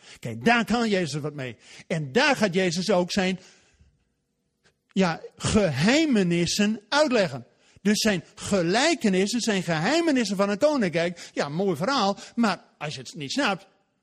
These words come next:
of niet uitgelegd krijgt over die zaaier, over dat dertig, zeshonderd, heb jij veel idee... Maar als je tot geloof bent gekomen, die sluier van je afgaat en je de werkelijke betekenis krijgt. Even tussendoor.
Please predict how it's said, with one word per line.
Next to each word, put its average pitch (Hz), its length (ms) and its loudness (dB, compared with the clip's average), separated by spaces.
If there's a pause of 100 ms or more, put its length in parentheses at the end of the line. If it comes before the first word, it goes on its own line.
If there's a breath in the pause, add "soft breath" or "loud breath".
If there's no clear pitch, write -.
(100)
of 185 140 -2
niet 185 160 0
uitgelegd 254 480 2
krijgt 175 300 0
over 170 120 0
die 165 100 -2
zaaier, 151 400 -2
over 160 180 -2
dat 139 200 -4
dertig, 143 240 -4
zeshonderd, 120 560 -10
heb 113 200 -16
jij 123 240 -8
veel 127 420 -8 (140)
idee... 123 500 -6 (720 soft breath)
Maar 185 240 2
als 190 100 2
je 175 180 4 (220 loud breath)
tot 226 320 0
geloof 254 640 0
bent 277 180 0
gekomen, 185 340 0
die 156 180 -4
sluier 311 560 2
van 277 180 2
je 269 120 2
afgaat 185 720 -2 (220 loud breath)
en 220 200 2
je 180 140 2
de 139 200 -2
werkelijke 240 500 2
betekenis 294 680 0
krijgt. 160 440 -6 (960)
Even 165 240 -2
tussendoor. 151 560 -4